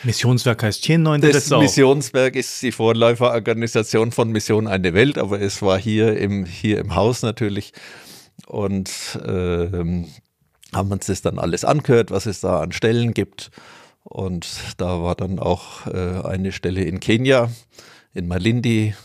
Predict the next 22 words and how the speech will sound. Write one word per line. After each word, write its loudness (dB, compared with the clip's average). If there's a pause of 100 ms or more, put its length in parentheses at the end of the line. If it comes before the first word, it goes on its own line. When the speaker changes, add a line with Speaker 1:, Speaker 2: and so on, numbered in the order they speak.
(920)
Speaker 2:
ähm, -6 (500)
die 0
uns, -6 (260)
ja, -2 (680)
ganz 2
zugesagt 2
hat. 2
Auf 2
die -2
haben -2
wir -4
uns -10
beworben -2
und -4
haben -4
dann -6
die -8
Stelle -6
auch -10
gekriegt. -14 (540)
Speaker 1:
Das -4
heißt, 0